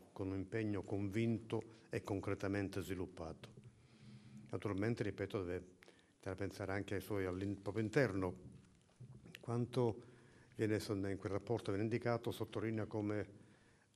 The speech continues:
anche in Italia sia migliorata nettamente la condizione di salute e di,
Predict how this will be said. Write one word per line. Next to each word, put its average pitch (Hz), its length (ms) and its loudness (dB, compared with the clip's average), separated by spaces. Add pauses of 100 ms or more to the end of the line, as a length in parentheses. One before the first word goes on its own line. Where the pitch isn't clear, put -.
(380)
anche 98 260 0
in 98 60 4
Italia 117 220 4
sia 101 200 0
migliorata 107 760 2
nettamente 101 760 2
la 85 120 0
condizione 98 560 2
di 92 80 0
salute 101 720 -2
e 95 100 -6
di, 92 340 -4